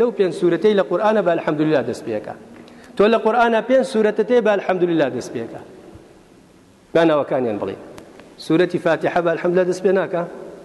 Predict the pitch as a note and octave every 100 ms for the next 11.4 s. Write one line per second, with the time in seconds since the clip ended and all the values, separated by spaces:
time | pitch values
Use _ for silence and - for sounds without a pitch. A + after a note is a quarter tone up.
0 | - - - - - F#3+ G3+ F#3 - A3+
1 | A#3 G3 G#3+ A#3+ A3+ A3 G#3+ G#3 A3+ C4
2 | C4 C#4 B3 B3+ A#3 G3+ E3+ B2+ - -
3 | - - - - - - - - - -
4 | A#3 A3+ C#4 C4 A#3 B3 C4 C4 B3 C#4
5 | C4+ C4 G#3 G3 F3 C3 - A2+ - -
6 | - - - - - - - - - -
7 | - - G3 B3 G3+ A#3 C4 G#3 G3+ G#3
8 | F#3+ A3+ G#3+ G3+ F#3+ F3+ G3+ F#3 G3+ F#3+
9 | G3 G3+ A#3 - G3+ F#3+ G3 E3+ G3 G3
10 | - E3 E3+ G3 E3 D#3 F3 G3+ A3 A#3
11 | G#3+ G#3 E3+ D#3+